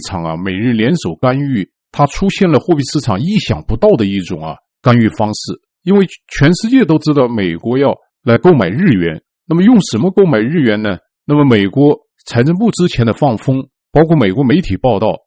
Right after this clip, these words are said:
甚至包括贝斯特自己那个小纸条，他故意透露要拿美元去买日元，但实际结果出人意料，美国呢，用他自己的欧元去买了日元，也就是说抛售了欧元。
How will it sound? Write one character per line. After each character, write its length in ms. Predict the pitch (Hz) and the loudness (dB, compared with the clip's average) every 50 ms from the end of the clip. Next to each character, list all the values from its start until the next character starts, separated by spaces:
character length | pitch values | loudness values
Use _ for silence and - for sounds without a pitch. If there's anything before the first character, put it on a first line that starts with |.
| _ _ _ - - - | _ _ _ -14 -2 0
甚 100 | 196 180 | 0 2
至 100 | 143 135 | 2 2
包 200 | - 165 170 175 | 2 2 2 2
括 100 | 151 143 | 0 0
贝 140 | - 180 175 | 2 0 0
斯 140 | 165 175 170 | 0 0 0
特 120 | 175 170 | 0 0
自 220 | 160 - - 240 214 | 0 0 0 -2 -2
己 180 | - - 101 98 | 0 -2 -6 -4
那 120 | 107 139 | -2 -2
个 80 | 139 220 | -2 -2
小 160 | - - 220 | -2 -2 -4
纸 200 | - - - 98 | -4 -4 -6 -10
条， 200 | 80 - - 85 80 107 123 - _ _ _ _ | -10 -10 -8 -6 -4 -6 -6 -6 _ _ _ _
他 140 | _ - 131 | _ -8 -8
故 220 | - - 196 190 175 | -4 -4 -2 0 0
意 120 | 143 117 | 0 0
透 160 | - - - 160 | 0 0 0 0
露 300 | 127 117 131 120 - - _ _ _ _ | 2 2 0 -2 -4 -8 _ _ _ _
要 160 | - 143 135 | 0 0 2
拿 160 | 127 123 139 156 | 4 4 2 2
美 180 | 151 127 110 | 2 2 0
元 320 | 95 87 87 95 104 123 151 | 0 -2 -2 -2 -2 -2 -4
去 180 | 156 - - | -4 -6 -6
买 140 | 131 110 92 78 | -4 -4 -4 -6
日 220 | 85 104 135 127 | -6 -4 -2 0
元， 180 | 101 90 76 76 - _ _ _ _ - | 0 -2 -2 -6 -10 _ _ _ _ 0
但 120 | 160 147 | 2 2
实 240 | 135 - - 139 196 185 | 2 0 0 0 0 0
际 100 | 185 - | 0 0
结 220 | - - 185 226 | 0 2 2 2
果 180 | 226 131 92 80 | 2 0 -4 -6
出 200 | - - - - | -6 -4 0 0
人 160 | 226 156 101 92 | 2 2 0 -2
意 120 | 90 90 | -4 -4
料， 180 | 87 90 85 - _ _ _ _ _ | -6 -6 -8 -8 _ _ _ _ _
美 220 | 120 120 117 113 | 2 4 4 4
国 180 | 113 107 131 170 | 4 4 4 4
呢， 100 | 175 170 160 | 4 4 4
用 180 | 190 196 170 | 2 2 0
他 220 | 143 - - 160 156 | -2 0 -2 -2 -2
自 200 | - - 214 185 | -2 -2 -4 -2
己 100 | 131 104 | 0 -2
的 80 | 104 | -2
欧 180 | - - 170 185 262 294 294 | 0 2 4 6 6 8 8
元 300 | 226 123 95 87 85 85 - _ _ _ _ - | 6 6 4 2 -2 -6 -10 _ _ _ _ -12
去 300 | - - 120 107 98 - _ _ _ _ | -4 0 0 0 0 -2 _ _ _ _
买 220 | - 110 104 90 78 | -4 -2 -2 -2 -2
了 80 | 87 | -4
日 280 | 104 110 123 131 113 92 | -6 -4 -2 0 0 0
元， 160 | 87 80 78 - _ _ _ | 0 -2 -4 -8 _ _ _
也 120 | - 127 | 0 2
就 100 | 131 170 185 | 2 2 2
是 40 | |
说 180 | 135 - 139 - - | 2 2 0 0 0
抛 180 | - - 170 208 233 220 - | 0 2 2 2 2 2 2
售 80 | 208 | 4
了 100 | 170 131 - | 4 4 2
欧 280 | - 156 208 240 254 | 2 2 4 4 4
元。 280 | 196 104 87 80 76 | 4 2 0 -2 -6